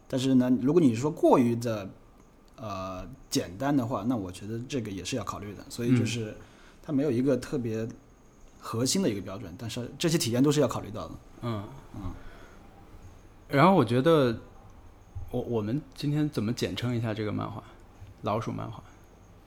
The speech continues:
Speaker 2: 因为很长。
Speaker 1: 呃。
Speaker 2: 老鼠什么都知道，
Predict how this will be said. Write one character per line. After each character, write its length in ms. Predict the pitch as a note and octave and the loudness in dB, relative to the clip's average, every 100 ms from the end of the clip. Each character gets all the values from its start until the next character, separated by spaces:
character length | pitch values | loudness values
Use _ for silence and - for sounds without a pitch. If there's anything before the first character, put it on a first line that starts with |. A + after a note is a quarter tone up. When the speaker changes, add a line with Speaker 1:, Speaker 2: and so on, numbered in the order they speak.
| - - - - - - - | -20 -20 -20 -20 -20 -20 0
Speaker 2:
因 100 | C#3+ | 2
为 60 | C#3 - | 2 -2
很 180 | A2+ | -8
长。 180 | G#2+ G#2 - - - - - - - - - C3 | -6 -8 -8 -10 -12 -16 -20 -20 -20 -20 -16 -8
Speaker 1:
呃。 720 | B2+ A#2+ A#2 A#2 A2+ A2 G#2+ | -4 -2 -2 -2 -4 -4 0
Speaker 2:
老 100 | B2+ | 2
鼠 60 | |
什 100 | C3 | 2
么 80 | G#2 | 0
都 100 | A2+ | -2
知 100 | A2 | -4
道， 140 | A#2 | -4